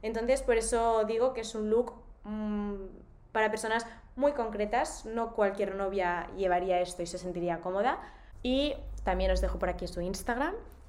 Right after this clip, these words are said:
Y ahora pasamos al último desfile, que fue el de Ogadenia.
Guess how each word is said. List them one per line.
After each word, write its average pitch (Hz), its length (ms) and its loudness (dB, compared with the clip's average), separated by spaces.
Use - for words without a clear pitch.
Y 240 100 6
ahora 254 480 12
pasamos 233 640 2
al 196 200 2
último 196 280 0
desfile, 220 540 4
que 185 340 2
fue 180 120 0
el 165 100 0
de 165 120 2
Ogadenia. 180 520 0